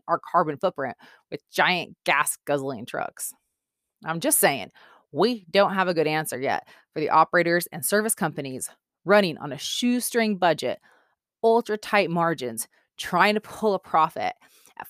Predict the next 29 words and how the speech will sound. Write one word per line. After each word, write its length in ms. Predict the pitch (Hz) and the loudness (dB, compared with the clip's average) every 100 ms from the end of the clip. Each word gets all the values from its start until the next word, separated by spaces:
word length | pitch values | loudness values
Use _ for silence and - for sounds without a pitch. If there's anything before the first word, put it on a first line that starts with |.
| _ | _
forty 240 | 143 170 180 | -6 -2 2
dollar 260 | 175 160 | 2 2
oil 360 | 104 156 160 170 | 0 0 2 0
and 240 | 123 143 | -2 -8
two 140 | - 165 | -10 -4
dollar 260 | 143 139 | -2 -2
natural 320 | 139 127 135 135 | -2 -6 -8 -10
gas. 360 | - - - _ _ _ _ _ _ _ _ _ _ _ | -8 -8 -12 _ _ _ _ _ _ _ _ _ _ _
Believe 220 | 190 226 | 0 0
me, 180 | 165 - _ _ _ _ _ - | 0 -12 _ _ _ _ _ -6
they 440 | 143 180 185 190 | 0 2 2 2
do 220 | 156 175 | -2 -6
not 340 | 175 151 151 131 | 0 4 4 4
want 240 | 143 139 | -2 -4
to 80 | 139 | -10
flare 300 | - 139 135 | -6 -2 -2
the 80 | 123 | -2
natural 340 | 123 127 143 | -6 -6 -8
gas. 420 | - - - - - _ _ _ _ _ | -6 -6 -6 -12 -12 _ _ _ _ _
It's 140 | 170 190 | -6 -6
a 40 | |
commodity. 640 | - 180 214 233 131 90 _ _ _ _ _ | -4 2 4 4 2 -8 _ _ _ _ _
They 100 | 156 | -2
just 200 | 214 - | -2 -4
need 160 | 165 160 | -6 -8
it 80 | |
to 60 | 160 | -8
be 140 | 156 | -10
economic. 760 | - - 135 120 135 - - | -8 -10 -12 -12 -12 -14 -18